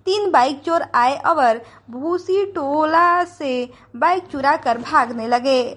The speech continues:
वहीं बाइक चोरी करते ग्रामीणों ने देख लिया और दौड़ाकर आसाव आरा मशीन के समीप से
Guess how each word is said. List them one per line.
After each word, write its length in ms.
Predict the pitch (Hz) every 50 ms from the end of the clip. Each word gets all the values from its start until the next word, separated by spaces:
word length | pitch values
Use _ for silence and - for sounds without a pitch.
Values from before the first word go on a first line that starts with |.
| - -
वहीं 340 | - - 269 254 269 269 233
बाइक 280 | 254 247 247 262 254 -
चोरी 300 | - 262 240 233 247 240
करते 380 | - 277 277 285 285 339 339 311
ग्रामीणों 440 | 262 262 247 233 233 240 269 302
ने 160 | 302 262 233 214
देख 280 | 208 247 285 339 - 359
लिया 300 | 339 311 285 247 233 226 226 - - - - - -
और 140 | 370 381 381 370
दौड़ाकर 600 | 269 269 262 277 285 311 349 392 381 - 359 370
आसाव 760 | 359 - - 226 240 254 254 - - 320 320 330 339 349 349 - - - -
आरा 340 | 240 240 254 262 277 294 302
मशीन 460 | 277 262 240 226 233 - 294 320 339
के 180 | 339 - 269 254
समीप 340 | 262 - 254 269 320 381 370
से 240 | - - 294 262